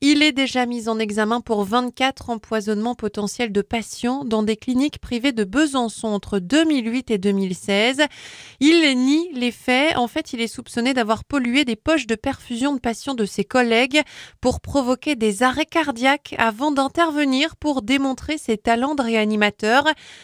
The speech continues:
dans le but aussi de discréditer des collègues. Frédéric Péchier, euh, qui a été placé sous contrôle judiciaire.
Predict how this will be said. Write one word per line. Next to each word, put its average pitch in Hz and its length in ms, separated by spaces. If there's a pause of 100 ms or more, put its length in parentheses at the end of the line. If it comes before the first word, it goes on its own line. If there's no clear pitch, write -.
(100)
dans 294 280
le 330 160
but 233 80 (280)
aussi 240 420
de 208 180
discréditer 262 1200
des 208 200
collègues. 208 640 (340)
Frédéric 196 460
Péchier, 220 560
euh, 202 60
qui - 200
a 220 60
été 214 240
placé 185 440
sous 262 200
contrôle 240 640
judiciaire. 196 800